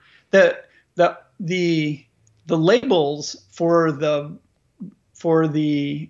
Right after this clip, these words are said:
individual voxels, they're not decided by a person. A neural network figures out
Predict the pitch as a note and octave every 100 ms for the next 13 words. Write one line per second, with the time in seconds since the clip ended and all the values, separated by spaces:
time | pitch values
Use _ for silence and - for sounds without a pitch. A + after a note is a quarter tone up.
0 | _ F#3 F#3+ F3 E3 D#3+ C#3+ F#3 G3+ D#3
1 | F3 F#3+ A3+ E3+ D#3 F3+ F#3 D#3 C#3+ D#3
2 | - E3+ - D3 D#3 F3+ A3+ G3 E3+ G#3+
3 | D#3 C#3+ - - - E3+ D#3 C3 D#2 A#1
4 | -